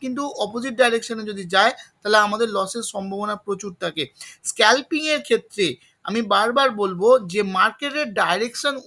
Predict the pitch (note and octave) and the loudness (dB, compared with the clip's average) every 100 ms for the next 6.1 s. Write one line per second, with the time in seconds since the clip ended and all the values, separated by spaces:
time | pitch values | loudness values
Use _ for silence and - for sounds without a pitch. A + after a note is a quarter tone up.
0 | A3 A3 A#3 A#3+ A#3+ B3 _ _ _ G3 | -8 -4 0 2 2 0 _ _ _ -2
1 | G#3+ B3 - G3+ F#3 F3+ F#3+ F3+ E3+ D3 | 0 -2 -2 0 0 -2 -8 -8 -8 -8
2 | C3 B2+ _ - _ E3+ G#3+ C4+ B3+ A3+ | -10 -14 _ -20 _ -8 -6 0 2 2
3 | A#3 B3 A3+ A3+ A3+ G#3+ G#3 - A#3 A#3 | 0 -4 -2 0 0 0 -2 -2 0 0
4 | - F3 E3 F#3 - A#3 A3 A3+ A#3 - | -4 -2 -2 -2 -8 -8 -4 -4 -4 -10
5 | - _ F#3+ A#3+ C4+ A#3 G#3 - B3 B3 | -20 _ -2 -2 2 2 2 0 -2 -2
6 | B3 | -4